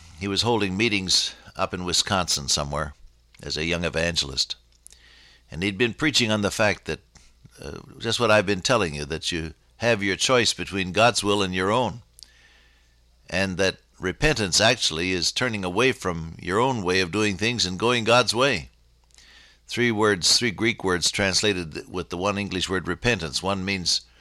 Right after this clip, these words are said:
to think things over differently, metanoia,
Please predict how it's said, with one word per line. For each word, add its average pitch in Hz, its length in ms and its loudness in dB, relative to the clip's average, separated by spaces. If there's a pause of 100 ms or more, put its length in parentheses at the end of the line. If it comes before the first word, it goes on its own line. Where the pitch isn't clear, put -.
(800)
to 73 140 -6
think - 440 -4 (320)
things 92 320 -2
over 101 260 2
differently, 92 600 -4 (580)
metanoia, 90 760 0